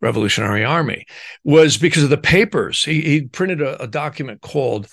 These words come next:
uh, Common Sense and a, a series of other articles I mentioned on that. Well, look, what's, what's, uh, Elon Musk doing right now? Same thing in modern day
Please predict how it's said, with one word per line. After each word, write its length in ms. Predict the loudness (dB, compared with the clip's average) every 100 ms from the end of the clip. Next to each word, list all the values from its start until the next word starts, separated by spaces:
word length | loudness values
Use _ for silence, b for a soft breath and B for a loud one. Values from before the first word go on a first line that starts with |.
| b _
uh, 140 | -10
Common 340 | -4 0 0 0
Sense 580 | 2 2 2 0 -2 0
and 380 | 0 2 2 0
a, 140 | 0
a 40 | 0
series 400 | 2 4 4 4
of 100 | 0
other 240 | -2 -4
articles 540 | -4 -4 -6 -10 -10 -8
I 80 |
mentioned 480 | -8 -6 -6 -8 -10
on 140 | -10 -10
that. 260 | -12 -12 B B
Well, 240 | 2 2 2
look, 240 | 2 2 4
what's, 280 | 4 4 -2
what's, 380 | -2 -2 0 -2
uh, 220 | -2 -2 2
Elon 240 | 2 2
Musk 240 | 0 -2 -2
doing 240 | -4 -4
right 160 | -6 -8
now? 140 | -10 B B
Same 320 | 0 4 4
thing 360 | 6 4 4 0 B _
in 160 | 2 4
modern 340 | 4 4 2
day 300 | 0 -2 -4